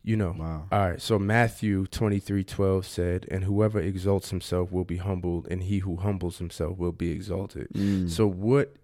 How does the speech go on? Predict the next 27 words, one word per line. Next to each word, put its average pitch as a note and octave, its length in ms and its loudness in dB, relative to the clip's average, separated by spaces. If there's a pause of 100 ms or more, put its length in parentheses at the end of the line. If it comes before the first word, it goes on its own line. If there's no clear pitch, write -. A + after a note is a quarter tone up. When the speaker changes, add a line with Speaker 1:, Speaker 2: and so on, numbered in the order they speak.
(140)
Speaker 1:
what G#2 440 -2 (200)
are G2+ 180 -2
we F#2+ 200 -2
receiving, F2+ 1120 -4
I F2 140 -4
guess F2+ 320 -6
I'm F2+ 260 -8
asking, E2+ 580 -8
by F2 400 -4 (500)
humbling F2 720 -8
ourselves? - 720 -10
Or - 60 -4
Speaker 2:
Mm, G#2+ 320 2 (160)
man. F2+ 560 -4
<laughs> - 560 2
Speaker 1:
Right. F2 260 -6 (160)
Speaker 2:
It's, A2+ 400 -4
it's G2 240 -6
a F#2 100 -2
lot. G#2 360 -2 (240)
Speaker 1:
A F#2 80 -2
lot. F#2+ 360 -2
Speaker 2:
It's G#2+ 160 0
a G2 140 0
whole, G#2+ 260 4
<laughs> C#3+ 280 8
yeah, D#3 380 12